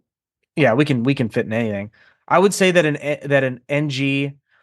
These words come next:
I don't know that it's any better than, um, a G B one,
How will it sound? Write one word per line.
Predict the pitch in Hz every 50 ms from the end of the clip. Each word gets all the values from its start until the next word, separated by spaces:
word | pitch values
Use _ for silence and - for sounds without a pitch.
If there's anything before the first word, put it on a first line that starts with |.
| _ _ _ -
I | 147 156
don't | 165 190 180
know | 175 170 170
that | 165 151
it's | 151 143 156
any | 151 147 143
better | 117 104 139 135 135 139 139 135
than, | 127 127 131 127 123 123 120 113 113 113 113 110 _ _ _ _ _ _ _ _ _ _ _ _ -
um, | 127 123 117 117 113 110 110 107 107 104 104 104 107 117 123 _ _ _ _ _ _ _ _ _ _ _ _ _ - _ _ _ _ _ _ _ _ _ _ _ _ _ _ -
a | 143 135
G | 120 117 - 143 143
B | 139 135 135
one, | 123 117 117 117 117 120 135 151 156